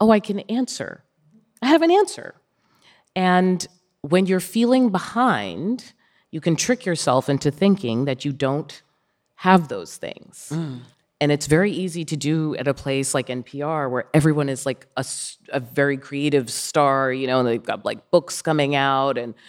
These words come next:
Speaker 1: so you just start to think, like, "Well, I must, I must not have anything. I'm not anything."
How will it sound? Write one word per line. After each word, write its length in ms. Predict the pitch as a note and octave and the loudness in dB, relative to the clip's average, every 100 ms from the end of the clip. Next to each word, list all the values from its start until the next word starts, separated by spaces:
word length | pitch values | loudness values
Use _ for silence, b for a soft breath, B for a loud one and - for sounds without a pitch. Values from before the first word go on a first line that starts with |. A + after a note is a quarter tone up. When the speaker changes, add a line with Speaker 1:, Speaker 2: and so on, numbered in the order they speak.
| b b b | b b b
Speaker 1:
so 100 | - | 4
you 120 | D3 | 6
just 180 | D3 D3+ | 6 2
start 200 | - C#3+ | 0 -2
to 60 | C#3+ | -4
think, 240 | C#3 C#3+ C3+ | -4 -4 -4
like, 140 | C3 | -4
"Well, 120 | C#3 | -2
I 80 | D3 | 0
must, 340 | D3+ D3 - - | 2 0 -2 2
I 60 | |
must 180 | D3+ D3+ | 2 4
not 140 | D#3 C#3 | 0 -2
have 360 | - F#3+ F#3 | 2 4 4
anything. 560 | A2+ G2 A2+ E2 D2+ - _ _ _ _ _ | 0 -6 -10 -10 -10 -14 _ _ _ _ _
I'm 180 | - C3+ | -6 0
not 300 | C#3 C3+ C3 - | 4 4 4 -4
anything." 520 | D3+ C#3 - - | -10 -10 -12 -16